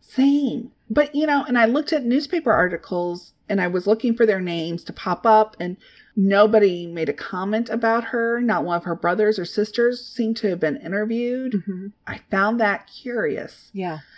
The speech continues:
Speaker 1: So it makes me think that they wanted to, but they wouldn't say a word.
Speaker 2: Right,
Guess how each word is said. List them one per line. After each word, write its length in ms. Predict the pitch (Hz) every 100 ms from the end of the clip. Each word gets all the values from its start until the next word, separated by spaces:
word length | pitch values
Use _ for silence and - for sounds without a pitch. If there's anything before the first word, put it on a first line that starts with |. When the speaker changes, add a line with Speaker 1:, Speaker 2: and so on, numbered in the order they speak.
| -
Speaker 1:
So 160 | - 208
it 60 |
makes 360 | 208 214 262 -
me 140 | 226
think 220 | 220 220
that 160 | 214 196
they 100 | 180
wanted 460 | 165 165 185 233 -
to, 300 | 285 285 285
but 200 | 190 185
they 120 | 175
wouldn't 340 | 185 185 -
say 180 | - 180
a 80 | 170
word. 420 | 160 131 - - -
Speaker 2:
Right, 300 | 180 165 156